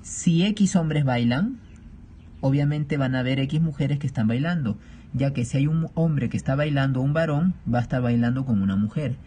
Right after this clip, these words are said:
Si dos varones están bailando, quiere decir que esos dos varones bailan con dos mujeres, y así, ¿está bien?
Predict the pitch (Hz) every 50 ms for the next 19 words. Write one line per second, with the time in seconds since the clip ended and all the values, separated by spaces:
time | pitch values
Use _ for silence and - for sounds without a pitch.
0 | - - - - - - - 123 123 135 139 143 147 151 151 151 151 151 139 147
1 | 139 - - 139 143 151 165 160 151 139 135 135 135 151 170 170 143 - - -
2 | 131 127 127 - 143 139 - - - 139 135 143 156 156 170 165 156 151 147 151
3 | 139 135 127 131 135 135 - 120 110 107 110 117 113 - 160 165 131 101 95 -
4 | - - - 110 104 104 - 95 92 - - - - - - 135 143 180 226 269